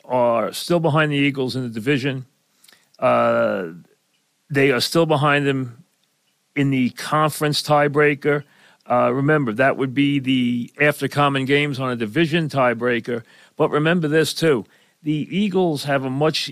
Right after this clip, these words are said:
easier schedule the rest of the way. They have f-, almost finished this five-game gauntlet they've gone through. They go to Seattle next week. Then they close Giants, Cards, Giants. The Cowboys have the Bills,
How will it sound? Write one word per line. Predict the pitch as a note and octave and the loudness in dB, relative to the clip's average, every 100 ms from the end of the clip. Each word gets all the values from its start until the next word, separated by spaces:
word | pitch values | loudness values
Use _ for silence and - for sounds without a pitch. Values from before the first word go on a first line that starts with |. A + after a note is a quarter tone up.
| - | -8
easier | E3 C3 B2+ B2 | -8 -8 -8 -8
schedule | - - D#3+ D3 D3+ | -8 -2 0 0 -2
the | B2+ B2 | -2 0
rest | C3 B2+ B2+ | 0 -2 -6
of | |
the | A#2+ | -4
way. | C3 C3+ | 0 0
They | A2 A2+ | 2 0
have | A#2 | 0
f-, | - - - - | -6 -16 -16 -4
almost | D#3+ F#3 E3+ C#3+ | 0 2 2 0
finished | - D#3+ D#3+ C3+ - | -2 0 0 -2 -4
this | A#2+ A#2 | -4 -4
five-game | - C3+ C#3 C3+ B2 C3+ C3 A#2+ A2 | 0 2 4 2 -2 -4 -2 -6 -4
gauntlet | C3+ C#3+ G2 B2 A#2 | 0 0 0 -4 -2
they've | A#2+ G#2+ | -4 -4
gone | B2 A#2+ A2 | -4 -4 -4
through. | - C3 | -6 -4
They | A#2+ | -2
go | B2+ | -2
to | A#2 | -4
Seattle | - B2+ B2+ C#3 C3+ A#2+ | -4 -2 0 2 0 -2
next | A#2+ A#2 - | -6 -6 -6
week. | C#3 C3 - - - | -6 -6 -10 -20 -12
Then | - D#3 | -2 2
they | D#3 | 2
close | - C#3+ B2 F#2+ | 2 0 0 -2
Giants, | - C#3+ D3+ D#3+ D#3+ - | 0 4 4 2 -2 -6
Cards, | - D3 C#3+ C#3+ C3+ C3 - - | -4 2 4 4 2 -2 -8 -18
Giants. | G#2 A#2 C3+ A2+ F#2 - - _ _ _ _ _ _ | -4 0 2 2 -4 -10 -16 _ _ _ _ _ _
The | |
Cowboys | - D#3 F3+ E3+ D#3+ C#3 | 0 4 4 4 2 2
have | C#3 C3+ A2+ | 0 0 0
the | G#2+ | -4
Bills, | G2 C3+ E3+ F#3 G3 E3 - | 0 4 4 4 0 -4 -12